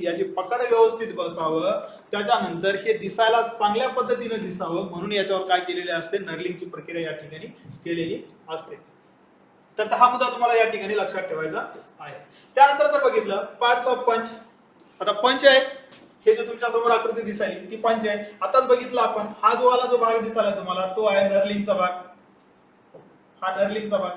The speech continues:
हा काय करतो आपण, हाताची पकड वगैरे व्यवस्थित बसण्यासाठी या ठिकाणी काय करतो आपण, नर्लिंगचा एक,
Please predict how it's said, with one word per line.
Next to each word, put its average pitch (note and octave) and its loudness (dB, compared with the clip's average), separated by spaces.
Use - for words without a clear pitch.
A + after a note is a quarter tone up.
हा A3 2
काय B3+ 2
करतो A#3+ 0
आपण, G#3 0
हाताची G#3 -2
पकड G#3+ -4
वगैरे G3+ -6
व्यवस्थित F#3+ -4
बसण्यासाठी E3+ -6
या E3 -6
ठिकाणी D#3 -10
काय D#3 -4
करतो D#3 -10
आपण, - -6
नर्लिंगचा D#3+ -6
एक, D#3+ -8